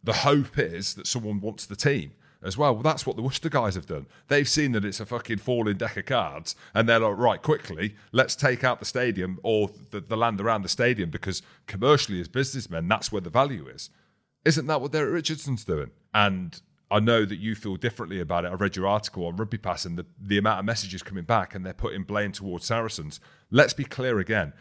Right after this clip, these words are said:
Saracens got done on an overvaluation of Maro Itoje's image rights account, which actually turns out to be cheap. We're talking about tens of millions of pounds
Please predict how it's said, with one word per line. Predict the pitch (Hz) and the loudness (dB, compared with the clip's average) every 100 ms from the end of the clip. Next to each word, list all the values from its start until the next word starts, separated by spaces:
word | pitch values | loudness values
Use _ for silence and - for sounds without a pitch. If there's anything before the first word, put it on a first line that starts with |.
| _ - | _ -2
Saracens | - 139 147 139 113 | 6 6 6 0 -2
got | 123 - | -2 -2
done | 127 110 | -2 0
on | 98 | 0
an | 95 | 0
overvaluation | 110 107 98 107 101 98 104 - | 0 0 0 0 0 0 -2 -2
of | 90 | -4
Maro | 95 95 92 | 0 0 0
Itoje's | 107 95 87 87 80 - _ - | -2 -4 -4 -6 -6 -10 _ 0
image | 107 101 | 2 4
rights | 101 87 | 4 2
account, | - 90 82 | -2 -8 -6
which | 87 113 | -4 0
actually | 131 120 101 | 0 0 -4
turns | - 104 87 | -2 -2 -2
out | 90 - | -6 -10
to | |
be | 82 | -10
cheap. | 82 117 78 - _ _ | -6 -4 -4 -8 _ _
We're | 117 170 | 6 6
talking | 170 160 160 - 107 | 6 4 2 0 -2
about | 92 92 | 0 -4
tens | - - 135 147 139 110 | -4 0 0 -2 -2 -4
of | - 110 98 | -2 -2 0
millions | 110 123 135 123 104 90 | 0 2 2 2 0 -2
of | - 92 | -6 -10
pounds | - 123 117 76 65 65 - | 0 2 2 0 -8 -10 -10